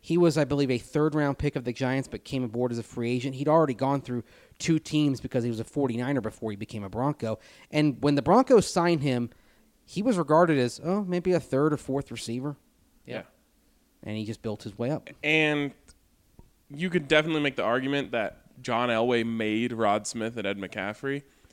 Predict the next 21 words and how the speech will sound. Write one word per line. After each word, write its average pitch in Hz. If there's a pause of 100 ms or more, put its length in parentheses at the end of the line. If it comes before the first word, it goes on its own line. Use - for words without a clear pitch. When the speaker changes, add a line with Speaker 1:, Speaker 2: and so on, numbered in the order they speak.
(380)
Speaker 2:
Um, 117
you, 143 (580)
you, 156 (1120)
you 175
don't 180
wanna 208
have 165
to 127
make 113
that 107
argument 92
for 101
Drew 90
Lock. 57 (340)
You 185
wanna 202
say 131 (380)
Drew 185
Lock, 175 (160)
Henry 175
Ruggs, 151